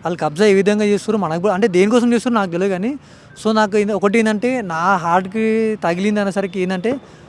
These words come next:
ఒకటి ఈ నాలుగు వందల ఎకరాలు దీని చుట్టుముట్టి ఎన్నో మన హైదరాబాద్ మొత్తము మంచి ఆక్సిజన్ ఉంది. ఇంకొకటి ఏంటంటే దీ-, దీంట్లో ఎన్నో మూగజీవాలు ఉన్నాయి. నేను పోయి చూసిన లోపలికి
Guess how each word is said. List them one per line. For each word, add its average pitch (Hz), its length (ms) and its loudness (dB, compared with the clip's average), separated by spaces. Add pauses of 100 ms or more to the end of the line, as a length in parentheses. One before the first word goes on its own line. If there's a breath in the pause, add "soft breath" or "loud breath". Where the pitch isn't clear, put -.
(140)
ఒకటి 202 400 -2 (1120)
ఈ 196 140 -2
నాలుగు 185 260 0
వందల 214 100 2
ఎకరాలు 208 580 0 (380)
దీని 180 560 -2 (680)
చుట్టుముట్టి 226 540 -2 (160)
ఎన్నో 214 340 0 (440)
మన 175 120 -2
హైదరాబాద్ 196 420 4
మొత్తము 214 440 -4 (440 soft breath)
మంచి 180 240 -4
ఆక్సిజన్ 180 400 -2
ఉంది. 165 240 -8 (380 soft breath)
ఇంకొకటి 208 320 2
ఏంటంటే 208 300 -2
దీ-, 185 100 -6
దీంట్లో 180 280 -4
ఎన్నో 175 240 -2
మూగజీవాలు 190 440 0
ఉన్నాయి. 165 340 -8
నేను 185 140 -6
పోయి 196 160 -2
చూసిన 180 280 -6
లోపలికి 165 540 -4